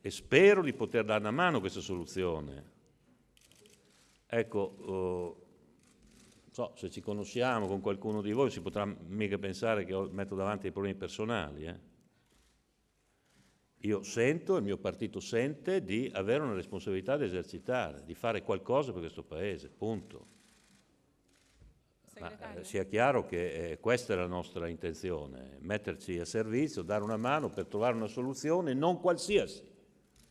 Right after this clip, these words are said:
Speaker 1: perché un governo senza la possibilità di dare un segno di cambiamento non potrebbe essere la soluzione.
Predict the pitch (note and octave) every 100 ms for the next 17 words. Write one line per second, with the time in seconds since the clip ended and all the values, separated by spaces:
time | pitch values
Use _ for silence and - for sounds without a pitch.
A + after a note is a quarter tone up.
0 | _ _ _ - - B2+ C3 F3 E3 D3
1 | D#3+ D3+ E3+ C3 A2 G#2+ G#2 - G3+ G3
2 | B2+ F#2+ - G#2 A2+ E3 D#3 D#3+ D3 D3
3 | D3 F3 D#3+ A#2+ B2 C3 C3 F#3 E3+ B2+
4 | A#2+ C#3+ C#3+ D3 D#3 G3+ G#3+ G#3+ F#3+ F#3
5 | - - C3+ F#3+ A3 G#3+ F3 D#3+ F3 G#3+
6 | F3 E3 F3 G#3 G#3 E3+ E3 G3 G3 F3
7 | E3 E3 D#3 F#2 D2